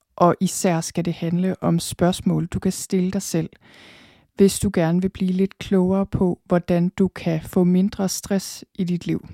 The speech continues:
og mere af alt det gode. Og jeg vil gerne starte med et citat. Og citatet, det er af Jung, Carl Gustav Jung. Han var en schweizisk psykiater, som, øh, egentlig var elev af Freud.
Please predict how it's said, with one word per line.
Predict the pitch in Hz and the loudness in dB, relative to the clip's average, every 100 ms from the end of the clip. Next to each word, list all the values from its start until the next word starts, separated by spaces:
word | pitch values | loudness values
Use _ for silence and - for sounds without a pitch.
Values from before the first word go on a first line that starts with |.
| - - | -20 0
og | 185 | 4
mere | 180 185 180 - | 4 4 0 -2
af | 170 | -2
alt | 165 - | -2 -4
det | 190 | -6
gode. | 175 165 165 - - _ _ _ _ _ _ _ - - - - - - - - - _ - | -2 0 -2 -4 -14 _ _ _ _ _ _ _ -20 -20 -20 -20 -20 -20 -20 -20 -20 _ 6
Og | |
jeg | 202 | 6
vil | 202 | 8
gerne | 202 208 | 4 4
starte | - 202 220 214 | 2 0 4 2
med | 196 | 2
et | 190 | -2
citat. | - 202 - - 170 147 - - - - _ | -2 -6 -6 -4 -4 -6 -14 -16 -20 -20 _
Og | - 202 | 2 2
citatet, | - 190 - 214 190 185 | 2 -2 2 2 2 -2
det | 202 196 - | 0 0 0
er | 170 170 180 - | -2 -2 -4 -4
af | 175 | -2
Jung, | 170 170 185 247 - _ _ _ _ _ _ - | 0 4 4 4 0 _ _ _ _ _ _ -8
Carl | - 185 | 0 2
Gustav | 175 185 - 175 | 2 -2 -2 -2
Jung. | 175 185 226 240 - - - - - | 0 2 2 0 -10 -20 -20 -20 -12
Han | - 220 226 | 0 2 4
var | 214 190 - | 2 0 -2
en | 208 202 | 0 0
schweizisk | - - 226 - - 190 - - | -2 -2 -2 -2 -6 -8 -8 -12
psykiater, | - 196 185 190 190 165 | -6 -2 0 -2 -2 -6
som, | - - - 165 160 | -4 -4 0 2 2
øh, | 165 160 175 | 0 -2 -2
egentlig | - 262 196 185 | 2 4 4 4
var | 160 160 | 0 0
elev | 208 196 220 170 | 0 2 2 2
af | 165 | -4
Freud. | - - 156 - - | -4 -4 -4 -6 -16